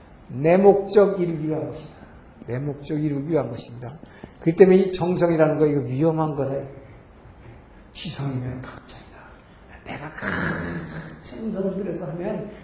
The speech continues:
분명히 그 하나님이 움직일 거야. 이것이 아니다! 이렇게 되면 뭐예요? 선물 개념이고, 이것이 뭐, 바타 개념이야. 바꾸는 개념이야. 하나님의 은혜를 거절해버리는 것이다,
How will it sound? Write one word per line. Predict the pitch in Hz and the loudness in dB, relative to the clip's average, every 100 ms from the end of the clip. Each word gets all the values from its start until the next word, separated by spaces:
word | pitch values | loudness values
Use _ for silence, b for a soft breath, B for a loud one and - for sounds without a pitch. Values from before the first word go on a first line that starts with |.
| B | B
분명히 | - 311 415 403 403 403 | 0 2 4 6 6 8
그 | |
하나님이 | 311 277 262 277 254 | 8 6 6 6 6
움직일 | 226 202 | 6 8
거야. | 226 - - - | 8 8 6 12
이것이 | 302 294 | 12 12
아니다! | - 311 330 330 359 311 - - 208 | 12 12 12 12 12 12 12 8 4
이렇게 | 202 170 | 2 4
되면 | 190 226 | 4 4
뭐예요? | 151 175 - - - | 2 0 0 -4 -12
선물 | - - 151 156 147 | -16 -10 -6 -2 0
개념이고, | 147 139 135 131 156 | 2 0 -2 -2 0
이것이 | 156 143 160 | 0 -2 -2
뭐, | 170 | -2
바타 | 165 156 - 165 | 0 0 0 0
개념이야. | 151 151 143 131 127 | 4 4 2 0 -4
바꾸는 | - 170 - 202 214 | -4 -6 -6 -6 -6
개념이야. | - - - - - B B | -6 -8 -10 -12 -14 B B
하나님의 | - 269 302 349 359 | 6 12 12 12 12
은혜를 | 349 381 330 339 339 | 12 12 12 12 12
거절해버리는 | 320 311 - - - 220 | 12 12 12 12 12 8
것이다, | 208 - 185 | 4 0 -2